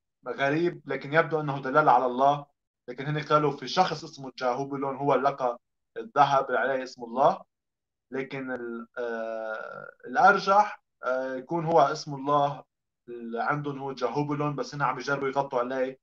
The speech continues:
يخفوه. وفي شيء تاني اسمه ال-، التتراجراماتون، اللي هو هيدا. التتراجراماتون هو هيدا.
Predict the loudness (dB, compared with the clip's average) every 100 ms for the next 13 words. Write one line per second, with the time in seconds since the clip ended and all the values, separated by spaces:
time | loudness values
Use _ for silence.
0 | _ -14 -14 -12 -12 -12 _ _ _ _
1 | _ _ _ _ _ _ _ -8 -4 -4
2 | -4 0 0 0 -4 -4 -2 0 -2 -2
3 | -2 -2 -6 2 2 4 2 0 4 6
4 | 6 4 -4 -12 _ _ _ -8 -4 0
5 | 2 0 0 -12 -10 -6 -4 2 2 2
6 | 0 0 0 -2 -8